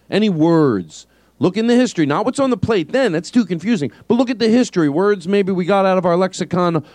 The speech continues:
a while back. I know in some areas we still use a lot of these words, but you know what I mean. Certainly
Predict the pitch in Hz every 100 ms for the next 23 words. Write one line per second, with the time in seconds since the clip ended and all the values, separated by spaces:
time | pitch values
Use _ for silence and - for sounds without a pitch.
0 | - - 165 180 175 151 170 233 202 190
1 | - _ _ _ _ _ _ _ 196 202
2 | 165 - 185 165 143 127 117 113 101 113
3 | - 139 120 156 175 127 123 95 87 98
4 | 92 98 101 104 151 175 214 185 147 127
5 | 117 117 120 107 - - - 269 294 277
6 | 226 202 185